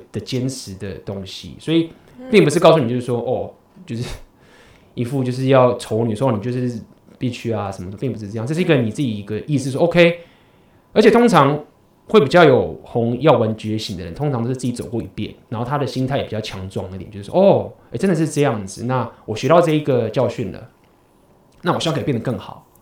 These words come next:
Speaker 1: OK，我也不会觉得这女生有问题，对，但是我必须要知道一个过去我误解的事情，就是，
Speaker 2: 嗯。
Speaker 1: 如果我把我所有的丑陋或者所有的东西都揭露给女生，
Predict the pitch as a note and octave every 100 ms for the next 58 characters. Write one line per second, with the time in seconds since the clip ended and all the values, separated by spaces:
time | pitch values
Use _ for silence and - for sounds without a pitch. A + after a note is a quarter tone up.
0 | _ _ - E3 F3+ C#3+ C#3+ B2+ A2+ A#2+
1 | E2+ G2+ F#2+ - - - _ _ _ _
2 | - A2+ E3+ F3+ A#2 D3 C3+ C3 C3+ C3
3 | A#2 A2+ - F#2+ - F3+ C#3 - D#3+ G#2+
4 | G2 - - - G3+ C3+ - G#2+ D#2+ G#2
5 | C3 G#2 - F#2 D2+ G#2+ A#2 G#2+ - _
6 | _ _ G#3+ A3 G#3+ G3+ C3+ F3+ E3+ B2
7 | G2 - - _ _ _ _ A#2+ A#2 A#2+
8 | - A#2+ A#2+ A2+ G2+ E2 - _ _ _
9 | _ _ _ _ - - G#2 G2 A2+ G2
10 | - - A#2+ A#2+ A2 A2 A2 A2 G2+ G#2+
11 | G#2 G#2+ _ _ _ _ _ - F#3+ -
12 | A2 - -